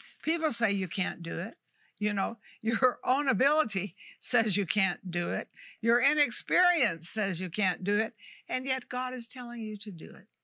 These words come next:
So I want to look at some of the most important teaching you have ever heard in your life.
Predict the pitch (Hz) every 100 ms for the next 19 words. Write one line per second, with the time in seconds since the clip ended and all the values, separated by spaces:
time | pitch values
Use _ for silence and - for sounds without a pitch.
0 | _ _ _ _ - - - 220 175 -
1 | - 254 302 294 247 214 185 214 208 -
2 | _ - - 185 - 208 202 185 190 196
3 | - 175 165 - 247 254 233 240 220 214
4 | 220 - - - - 247 269 190 - -
5 | 208 247 233 254 254 _ - 226 226 214
6 | - 202 196 170 175 160 147 156 156